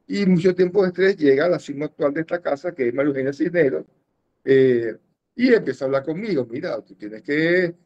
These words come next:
eh, desde el punto de vista, eh, crear más discípulos, hacerte más activo en el arte, eh, eh, no puedes quedarte con tantas cosas escondidas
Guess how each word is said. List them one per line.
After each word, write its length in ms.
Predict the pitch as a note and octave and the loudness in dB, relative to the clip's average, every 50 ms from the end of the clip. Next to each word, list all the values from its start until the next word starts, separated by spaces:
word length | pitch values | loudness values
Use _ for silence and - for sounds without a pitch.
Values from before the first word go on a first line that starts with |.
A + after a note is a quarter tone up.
| _ _ _ _ - | _ _ _ _ -8
eh, 640 | - D#3+ E3 D#3 C#3+ C3 B2 A2 A2 - - - | -4 -2 0 2 2 2 0 -2 -4 -6 -8 -4
desde 180 | - B2+ C3+ C3 | 0 2 4 4
el 100 | B2 A2+ | 2 0
punto 300 | - - A#2 A2+ - D#3+ | -4 -12 -10 -4 0 2
de 80 | F3+ F3+ | 2 4
vista, 520 | E3 D#3 C#3+ C#3 - - - B3+ B3+ - _ _ _ _ _ _ _ - | 4 2 2 0 -2 -6 -6 -6 -6 -8 _ _ _ _ _ _ _ 0
eh, 680 | B2+ B2 B2+ B2+ B2+ B2+ B2 B2 A#2+ A2+ A2 G2+ - - - _ _ _ _ _ _ _ _ _ _ _ | 2 4 6 6 6 6 6 4 4 2 0 -4 -6 -10 -18 _ _ _ _ _ _ _ _ _ _ _
crear 340 | - D3+ C#3+ C3+ B2 A#2 | 2 4 4 4 2 -2
más 160 | A#2 A2+ A#2 A2+ | -6 -8 -8 -6
discípulos, 840 | B2+ D3 C3+ - A#3 A3+ A3 G#3 - - G#3+ G#3+ A3 A3 G3+ F#3+ - _ _ _ _ _ | -6 -6 -6 -6 -6 -6 -6 -6 -6 -8 -8 -2 0 0 0 0 -2 _ _ _ _ _
hacerte 360 | - G#2+ - B2 A#2+ B2 C#3+ C#3 | -12 -8 -6 -4 0 2 2 2
más 140 | C#3+ C#3 | 2 0
activo 400 | C#3 C3+ C#3 - C3+ B2+ B2 C3 | -2 -4 -4 -4 -4 -2 -2 -2
en 100 | B2+ B2 | -2 -2
el 120 | B2+ C#3+ F3 | 0 0 2
arte, 760 | G3 G#3 G3 F#3 F3+ F3 F3 _ - G3+ G3+ G3+ G3+ F#3 F#3 _ _ _ _ _ _ | 4 4 4 4 4 2 0 _ 0 2 2 4 2 0 -4 _ _ _ _ _ _
eh, 880 | - C3 C3+ C3+ C3+ C3+ C3+ B2+ B2 A#2+ A#2+ A#2 A2+ A2 G#2+ G2+ - - _ _ _ _ _ _ _ _ _ _ _ _ - | -2 2 4 4 6 6 4 4 4 2 2 0 0 -4 -6 -8 -8 -14 _ _ _ _ _ _ _ _ _ _ _ _ -20
eh, 160 | - - - - - - - - _ _ _ | -20 -20 -20 -20 -20 -20 -20 -20 _ _ _
no 180 | - B2+ B2+ B2 | -6 -6 -6 0
puedes 220 | - C3 C3+ D#3 | 2 2 2 2
quedarte 300 | D#3 - C3 B2+ B2+ D3 | 2 0 0 0 0 -2
con 140 | C#3 D#3+ C#3+ | -2 -2 -2
tantas 300 | - B2+ A#2+ - D3 C#3+ | -2 -4 -4 -4 -8 -10
cosas 400 | _ - C#3 C3+ - - D3+ D#3 | _ -2 -2 -2 0 0 0 0
escondidas 800 | D#3+ D#3+ - F#3+ F3 E3 C#3+ C#3 C3 C3 C3+ D#3 F#3+ G#3 G#3+ | 0 0 0 -2 0 2 2 2 2 4 4 4 2 2 0